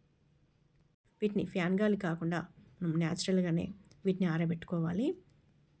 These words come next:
ఇప్పుడు సకినాల ప్లేట్లతో ఒక్కొక్కటి ఈ విధంగా తీసి పెట్టుకోవాలి. మీకు తీయ రాకుంటే కడాయిలో ఒక్కొక్కటి వేసుకొని కాల్చుకోండి. మీ దగ్గర ఇలా సాఫ్ట్గా ఉన్న సకినాల ప్లేట్లు కనుక లేకుంటే ఒకటి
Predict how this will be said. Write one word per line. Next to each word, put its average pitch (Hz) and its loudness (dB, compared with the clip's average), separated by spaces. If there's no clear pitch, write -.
ఇప్పుడు 185 -2
సకినాల 190 2
ప్లేట్లతో 170 -2
ఒక్కొక్కటి 170 -2
ఈ 175 0
విధంగా 165 2
తీసి 156 -2
పెట్టుకోవాలి. 160 -2
మీకు 196 2
తీయ 165 2
రాకుంటే 180 0
కడాయిలో 160 2
ఒక్కొక్కటి 165 -2
వేసుకొని 160 -2
కాల్చుకోండి. 160 -4
మీ 202 4
దగ్గర 185 4
ఇలా 180 0
సాఫ్ట్గా 175 0
ఉన్న 175 0
సకినాల 180 -2
ప్లేట్లు 180 0
కనుక 165 0
లేకుంటే 160 -2
ఒకటి 170 -2